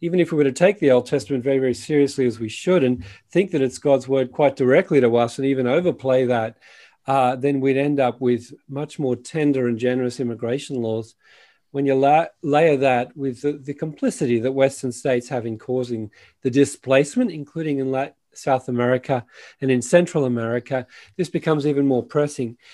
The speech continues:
Um, but to be sure, how can you move from the Old Testament to today very carefully? Well, actually, the metaphor we use, um, in the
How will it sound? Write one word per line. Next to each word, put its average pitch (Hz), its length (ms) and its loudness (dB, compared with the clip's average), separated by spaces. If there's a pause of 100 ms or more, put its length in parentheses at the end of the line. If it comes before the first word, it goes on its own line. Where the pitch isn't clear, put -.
(320)
Um, 185 380 0
but 214 220 2
to 247 60 -2
be 220 100 0
sure, 240 240 2
how 226 200 -2
can 226 180 -2
you 196 100 0
move 180 280 4
from 175 200 0
the 151 140 0
Old 143 220 2
Testament 135 720 -6
to 151 160 -8
today 135 720 0 (360)
very 151 220 4
carefully? 156 720 2 (320)
Well, 185 120 0
actually, 202 220 0
the 175 220 -2
metaphor 240 360 -2
we 147 100 -2
use, 147 460 -4 (140)
um, 123 500 -2 (140)
in 147 120 -4
the 135 80 0